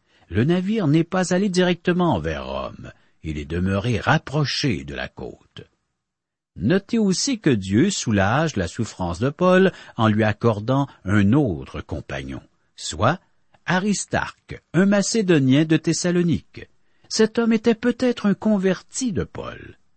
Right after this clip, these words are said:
Quoi qu'il en soit, il était un chrétien qui a accepté de souffrir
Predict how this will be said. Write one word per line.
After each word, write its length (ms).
Quoi 220
qu'il 240
en 80
soit, 380
il 140
était 320
un 80
chrétien 640
qui 100
a 60
accepté 540
de 120
souffrir 800